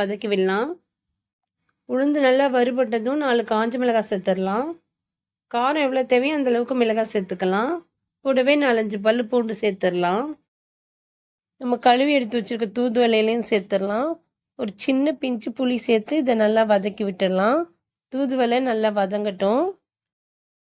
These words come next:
ஒரு பத்து பதினஞ்சு சின்ன சின்ன பீஸா தேங்காய் சேர்த்துடலாம். கூடவே கல்லுப்பும் சேர்த்து இதை நல்லா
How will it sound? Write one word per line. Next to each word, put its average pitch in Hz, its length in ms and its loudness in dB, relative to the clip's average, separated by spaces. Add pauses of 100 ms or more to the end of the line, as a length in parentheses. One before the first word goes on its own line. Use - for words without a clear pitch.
(220)
ஒரு 220 160 -4
பத்து 247 280 2
பதினஞ்சு 240 360 2 (120)
சின்ன 262 140 2 (100)
சின்ன 277 140 4 (120)
பீஸா 254 260 2 (140)
தேங்காய் 240 340 2
சேர்த்துடலாம். 220 580 0 (880)
கூடவே 269 300 2 (140)
கல்லுப்பும் 254 560 2
சேர்த்து 226 300 2
இதை 285 180 0
நல்லா 226 180 4